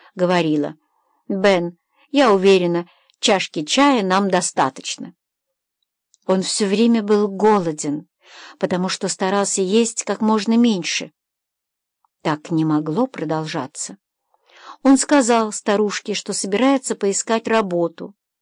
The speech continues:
В ответ она грустно улыбнулась. «Будь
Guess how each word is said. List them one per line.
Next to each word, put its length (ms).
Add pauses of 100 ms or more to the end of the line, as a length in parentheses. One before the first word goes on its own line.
(580)
В 100
ответ 480 (320)
она 240
грустно 480
улыбнулась. 840 (720)
«Будь 480